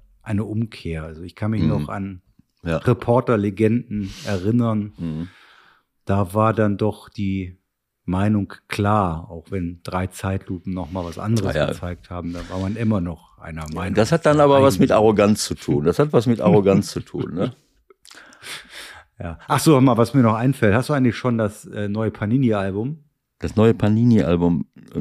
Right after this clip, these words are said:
Speaker 2: ja, muss ich gleich noch mal los. Hab ich jetzt noch nicht besorgt.
Speaker 1: Ja, <laughs> hast noch nicht? Hol dir das mal schnell.
Speaker 2: Mhm. Warum?
Speaker 1: Hast noch gar nicht mitbekommen, ne?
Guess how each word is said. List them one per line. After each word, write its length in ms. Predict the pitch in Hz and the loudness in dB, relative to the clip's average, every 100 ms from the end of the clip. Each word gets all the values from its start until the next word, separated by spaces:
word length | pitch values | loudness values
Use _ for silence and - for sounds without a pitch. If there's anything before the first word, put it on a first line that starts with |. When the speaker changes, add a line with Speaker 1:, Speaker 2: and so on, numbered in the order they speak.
| 65 | -4
Speaker 2:
ja, 120 | 90 90 | -2 -2
muss 340 | 92 95 98 | 0 0 -2
ich 120 | 95 | -2
gleich 160 | 101 92 | -2 -2
noch 100 | 90 | 0
mal 120 | 87 | -2
los. 340 | 87 82 - 92 | -2 -4 -4 -8
Hab 120 | 80 | -8
ich 240 | - - | -14 -14
jetzt 280 | 90 85 - | -8 -8 -6
noch 140 | 82 82 | -8 -8
nicht 120 | - | -6
besorgt. 360 | 82 82 80 | -6 -2 2
Speaker 1:
Ja, 120 | 113 113 | 4 4
<laughs> 220 | - - | 0 -2
hast 200 | 160 170 | 0 2
noch 140 | 151 | 4
nicht? 380 | 143 170 165 - | 6 4 2 2
Hol 160 | 131 123 | 4 6
dir 80 | |
das 180 | 98 98 | 4 0
mal 140 | 95 90 | -2 -4
schnell. 340 | 101 87 95 | -4 -4 2
Speaker 2:
Mhm. 300 | 95 95 120 _ _ _ _ | 4 4 0 _ _ _ _
Warum? 360 | 92 82 101 180 _ _ _ _ _ - | 0 2 2 0 _ _ _ _ _ -4
Speaker 1:
Hast 220 | 117 135 | -2 0
noch 80 | 131 | 2
gar 100 | 131 | 2
nicht 80 | |
mitbekommen, 580 | 131 160 - - 98 92 | 2 0 -4 -4 -4 -2
ne? 140 | 101 | -2